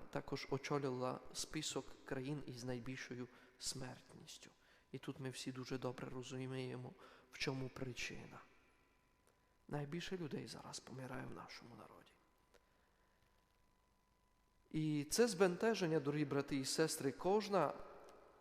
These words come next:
людська біда, кожне людське переживання,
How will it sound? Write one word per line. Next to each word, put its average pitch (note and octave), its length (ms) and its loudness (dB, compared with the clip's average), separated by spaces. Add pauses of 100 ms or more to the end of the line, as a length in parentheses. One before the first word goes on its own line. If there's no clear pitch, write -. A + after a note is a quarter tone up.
(680)
людська D#3 480 2
біда, E3 280 6
кожне D3+ 400 4
людське C#3 320 0
переживання, C#3+ 800 4